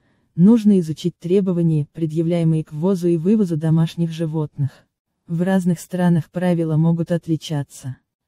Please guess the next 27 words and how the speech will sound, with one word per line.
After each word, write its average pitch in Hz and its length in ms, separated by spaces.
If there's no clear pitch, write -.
Отслеживать 185 800
изменения 170 640
можно 170 340
на 160 120
специально 175 680
созданных 170 600
сервисах. 147 640
Также 185 360
там 202 180
можно 185 360
найти 175 340
другую 185 480
полезную 175 560
информацию, 165 800
такую 185 380
как 175 160
список - 480
отелей, 170 640
в - 100
которых 170 420
разрешено 180 600
размещение 180 680
с 160 60
животными, 160 720
перечень 185 460
ветеринарных 160 720
клиник 190 440